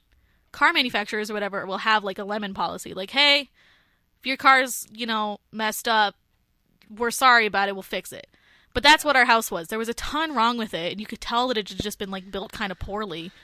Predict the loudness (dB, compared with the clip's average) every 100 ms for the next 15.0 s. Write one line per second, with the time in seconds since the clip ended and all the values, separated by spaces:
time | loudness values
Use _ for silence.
0 | -20 -20 _ -6 -2 -2 -2 -2 -2 -4
1 | -6 -6 -8 0 2 2 0 -4 -8 -8
2 | -8 -6 -4 -4 -4 -4 -8 -8 -8 -8
3 | -4 -2 -2 -2 -4 -4 -6 -6 -8 -8
4 | -8 -6 -6 -6 -8 -14 _ _ _ _
5 | _ _ -20 _ 2 4 4 2 -4 _
6 | _ _ _ _ _ _ _ _ _ -14
7 | -4 0 4 2 2 -6 -10 -10 -12 -16
8 | -18 -14 -12 -10 -8 -8 -4 -2 -2 -2
9 | -2 -2 -4 -12 _ _ _ _ _ _
10 | 2 2 0 -2 -2 -4 -8 -8 -8 -8
11 | -10 -14 -8 -8 -8 -12 -16 _ _ -2
12 | 4 6 4 -2 -10 -8 -6 -6 -8 -8
13 | -8 -8 -8 -8 -8 -8 -8 -8 -4 -4
14 | -4 -6 -8 -10 -12 -12 -12 -12 -12